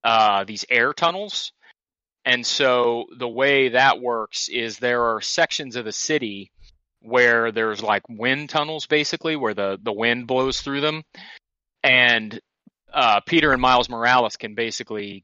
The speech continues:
go into those wind tunnels with their web wings, and it can carry you a significant amount of distance. And you can exit 'em, obviously, at any time, but it, it's, it's basically, like, it'll give you a boost, and you get more of a boost for staying in the tunnel,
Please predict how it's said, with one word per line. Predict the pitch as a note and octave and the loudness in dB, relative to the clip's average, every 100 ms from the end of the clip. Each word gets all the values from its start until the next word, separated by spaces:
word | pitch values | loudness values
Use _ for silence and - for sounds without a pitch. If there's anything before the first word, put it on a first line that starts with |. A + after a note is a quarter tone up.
| _ | _
go | C#3+ C#3 C3 | 0 0 0
into | C#3+ C3+ C3 | 0 0 0
those | A#2+ A2+ A2 | 0 -2 -2
wind | A#2 A#2 | -6 -4
tunnels | B2 A2+ G#2 - | -4 -4 -4 -12
with | G#2+ | -10
their | - G2+ | -8 -4
web | G#2+ A2+ | -2 -2
wings, | A2 G#2 G2 G2 | -2 -8 -8 -8
and | - A2 | -4 -2
it | G#2+ _ _ _ | -2 _ _ _
can | - B2 G#2+ | -6 -6 -4
carry | - C#3+ C3+ B2 | 2 4 4 0
you | A#2 A2+ G#2+ G2+ - - - _ | -2 -6 -6 -10 -14 -20 -20 _
a | B2 | -6
significant | - C3+ C#3+ D#3+ D3 B2 | -2 0 2 2 2 0
amount | A2+ A2+ A2 A2 | 2 2 2 0
of | G2+ | -4
distance. | A#2+ A2 - D#3 E3 - - - _ _ _ | -4 -4 -4 -6 -6 -10 -12 -20 _ _ _
And | C3 | -6
you | C3+ | 0
can | C#3 | 4
exit | C#3+ B2+ B2+ | 4 4 -2
'em, | A#2 | 2
obviously, | A#2 A2+ - A#2+ | 0 0 -2 -2
at | A2+ | -2
any | A#2 | -2
time, | G#2+ B2+ A#2 A2 | -4 -2 0 0
but | G2+ | -4
it, | G#2+ - | -8 -6
it's, | B2 - - | -10 -10 -8
it's | B2 - | -8 -2
basically, | D3+ D3 D3 B2 | -2 0 -2 -2
like, | G#2 G#2 - | 0 0 -2
it'll | A2 | -8
give | G2+ A#2+ | -6 -6
you | A2+ G#2+ | -6 -8
a | |
boost, | F#2+ B2 A#2+ G#2 - - - - _ | -8 -8 -8 -6 -8 -8 -18 -20 _
and | A2 A#2 | -6 -4
you | A#2 | -2
get | B2+ | -2
more | A#2 B2 B2+ | -2 0 0
of | A#2 | 0
a | A2 | -2
boost | A#2 A2+ A2 - | -6 -8 -6 -8
for | A2 | -8
staying | F#2+ - A#2 G#2+ G#2+ | -6 0 0 0 -2
in | G#2+ G#2+ | -4 -6
the | G2+ | -6
tunnel, | - A#2+ A2 G2+ G2 | -2 -2 -2 -8 -10